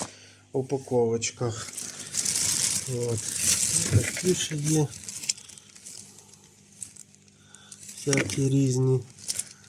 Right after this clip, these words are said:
От. Попротираю від пилюки і переложу. Кому потрібні лампи, звертайтесь, є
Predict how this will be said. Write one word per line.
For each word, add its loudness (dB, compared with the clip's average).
От. -2
Попротираю 8
від 4
пилюки 10
і 6
переложу. 10
Кому 10
потрібні 10
лампи, 8
звертайтесь, 6
є 6